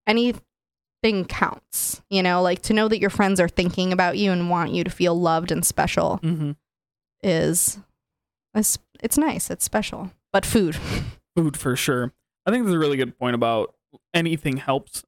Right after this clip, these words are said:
Speaker 2: and any little stuff. I think you know, it, it sounds silly, but we did a little diaper party before, um,
Speaker 1: For you.
Speaker 2: for me
Speaker 1: Yeah.
Speaker 2: before Ben. And I was thinking about it afterwards. I don't necessarily think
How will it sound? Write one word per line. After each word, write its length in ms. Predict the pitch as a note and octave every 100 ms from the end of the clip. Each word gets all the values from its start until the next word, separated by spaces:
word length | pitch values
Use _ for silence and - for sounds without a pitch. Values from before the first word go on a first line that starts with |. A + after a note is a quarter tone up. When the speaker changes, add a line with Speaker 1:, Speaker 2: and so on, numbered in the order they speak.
| -
Speaker 2:
and 140 | C3+
any 200 | C#3+ C#3+
little 280 | C3+ C3 B2
stuff. 380 | - - C3 -
I 80 | C#3+
think 340 | F3+ D#3+ - _ _ _ _ _
you 60 | D#3+
know, 340 | D3 C#3 - - _ _ _ _ _ _ _ _ _ _
it, 120 | E3
it 200 | C#3 D#3
sounds 280 | - G3 E3
silly, 240 | - C#3+ B2+
but 120 | B2
we 120 | D#3
did 140 | F3
a 40 | D#3+
little 200 | C#3 B2
diaper 320 | C3 - C#3
party 300 | - B2 A#2+
before, 640 | A#2+ _ - A#2+ G#2 A2+ - _ _ -
um, 280 | A#2+ A2+
Speaker 1:
For 160 | G#2+ F#3+
you. 480 | F3+ - A2 G#2+ A2
Speaker 2:
for 140 | D#3 C#3
me 200 | C#3+ B2+
Speaker 1:
Yeah. 140 | -
Speaker 2:
before 180 | - A2+
Ben. 260 | A#2 G2+ - _ _ _ _ -
And 200 | D3+ C#3+
I 60 |
was 160 | D#3 D3+
thinking 320 | G#3 G3+ D3+
about 200 | C3+ A#2+
it 100 | A#2+
afterwards. 600 | - C3 - A2+ F#2+ A2 -
I 60 | F3+
don't 140 | C4
necessarily 500 | F3+ D3+ - C#3 B2
think 400 | B2 - A#2+ -